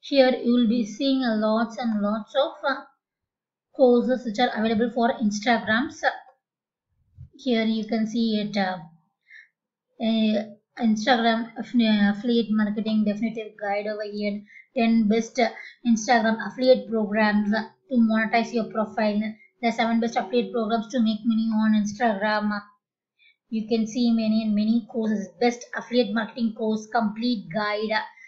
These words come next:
and, uh, here also you can see it, um, Instagram from Udemy, but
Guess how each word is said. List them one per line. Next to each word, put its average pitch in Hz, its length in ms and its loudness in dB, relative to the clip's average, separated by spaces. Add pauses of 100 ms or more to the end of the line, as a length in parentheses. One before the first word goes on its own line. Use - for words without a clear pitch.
(260)
and, 214 440 0
uh, 214 120 2 (380)
here 262 260 6
also 233 240 2
you 226 140 2
can 220 140 0
see 226 220 2
it, 220 220 -4
um, 220 260 -2
Instagram 220 500 -4 (100)
from 220 180 -4
Udemy, 214 800 -4 (380)
but 214 340 0